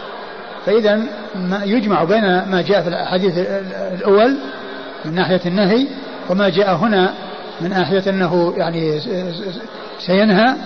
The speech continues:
أن الفرق أن المنهي عنه والذي أراد، الذي نهى عنه في الأول يحمل على التنزيه وعلى خلاف الأولى،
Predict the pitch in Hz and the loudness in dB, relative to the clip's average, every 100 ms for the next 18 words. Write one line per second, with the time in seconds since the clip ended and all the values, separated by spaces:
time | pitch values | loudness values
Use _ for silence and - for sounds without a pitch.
0 | - - - - - - - - - - | -10 -12 -14 -14 -14 -16 -16 -14 -14 -14
1 | - - 247 220 202 214 208 180 226 226 | -4 2 2 4 4 2 2 2 2 2
2 | 226 202 196 226 220 190 185 202 196 196 | 0 0 0 2 2 4 4 2 2 2
3 | 196 190 202 220 214 208 190 202 185 185 | 2 2 4 4 4 2 0 0 2 2
4 | 208 214 254 294 - - - 202 220 247 | 2 2 2 0 -6 -10 -4 2 4 6
5 | 254 247 226 202 202 180 165 151 - - | 4 4 4 4 2 0 0 -4 -6 -14
6 | - - - - 175 190 180 175 180 - | -14 -14 -8 0 2 4 4 4 2 -4
7 | - - - - 190 196 170 190 202 160 | -14 -14 -14 -6 2 4 4 4 4 4